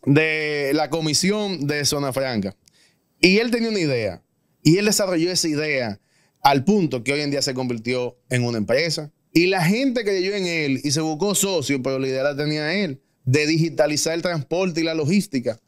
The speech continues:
Y hoy en día esa empresa ha ganado premios en otro país. ¿Por qué? Porque el know-how lo tenía él. Aprende un negocio, edúcate. No importa si tú fuiste a la universidad o no, porque ya la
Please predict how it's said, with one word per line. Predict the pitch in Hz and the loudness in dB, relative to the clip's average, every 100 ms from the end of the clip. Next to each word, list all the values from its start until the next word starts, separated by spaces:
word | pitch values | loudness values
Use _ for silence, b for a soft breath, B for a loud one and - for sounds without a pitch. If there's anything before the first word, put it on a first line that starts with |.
| b b b b | b b b b
Y | 151 185 | 4 4
hoy | 247 | 4
en | 240 | 2
día | 185 160 | 0 0
esa | 185 | -2
empresa | 170 185 185 | -2 -2 -2
ha | |
ganado | 185 185 196 160 | -4 -4 -2 -2
premios | 220 233 196 | -2 0 -2
en | 180 | -2
otro | 185 196 | -4 -2
país. | 170 185 202 175 b b - | 0 0 -2 -6 b b -2
¿Por | 226 240 | 0 2
qué? | 233 156 - | 0 -2 -4
Porque | 120 113 | -6 -2
el | 117 | -2
know-how | 131 151 151 135 | 0 0 0 0
lo | 117 110 | -2 -4
tenía | 104 107 92 | -4 -4 -6
él. | 78 - _ _ _ | -10 -16 _ _ _
Aprende | - 143 123 143 196 208 156 | 2 2 2 0 2 2 2
un | 143 123 | 0 -2
negocio, | 110 98 87 - - _ b b - | 0 -2 -4 -8 -12 _ b b 2
edúcate. | 143 139 156 202 135 98 - - | 4 4 2 2 0 -4 -6 -2
No | 147 214 | 0 2
importa | 240 156 220 247 156 151 - | 0 -2 -2 -2 -2 -4 -2
si | - 147 | 0 2
tú | 175 | 0
fuiste | 180 190 185 | -2 0 0
a | |
la | 180 | 0
universidad | 175 165 143 160 165 | -2 -2 -2 -2 -2
o | 165 | -2
no, | 170 127 | -2 -2
porque | 135 120 131 | -4 -2 -2
ya | 151 | 0
la | 190 196 180 | 0 -2 -6